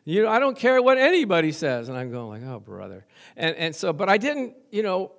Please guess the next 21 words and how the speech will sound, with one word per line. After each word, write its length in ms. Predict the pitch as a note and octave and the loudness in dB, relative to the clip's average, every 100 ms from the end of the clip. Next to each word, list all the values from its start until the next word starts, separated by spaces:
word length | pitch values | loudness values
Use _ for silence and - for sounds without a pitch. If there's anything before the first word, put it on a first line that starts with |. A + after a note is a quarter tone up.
| _ | _
fight 380 | _ - A3 G3+ | _ 0 0 0
back. 420 | F#3 G#3+ C3 - _ _ _ | -2 -2 -6 -14 _ _ _
When 160 | - F#3 | 0 4
he 100 | G#3+ | 4
was 120 | F3+ | 4
alone 400 | F3+ G#3+ A3+ A3+ | 2 4 4 2
in 220 | F#3 F3+ | 0 -2
the 100 | E3 | -2
lunchroom, 520 | D#3 A#3 B3 - C#3+ | 0 0 -2 -4 -4
I 80 | D3 | -2
would 120 | D3+ | -6
go 100 | C#3 | -2
up 120 | F#3+ G#3 | -2 -2
to 80 | E3+ | -6
him 60 | |
and 80 | D3 | -6
I'd 80 | C3+ | -4
go, 80 | C#3 | -4
"Hey, 140 | E3+ | -6
brother, 380 | E3 G3+ D#3+ E3 | -6 -8 -8 -10
um, 280 | D3+ C#3 B2+ | -10 -12 -14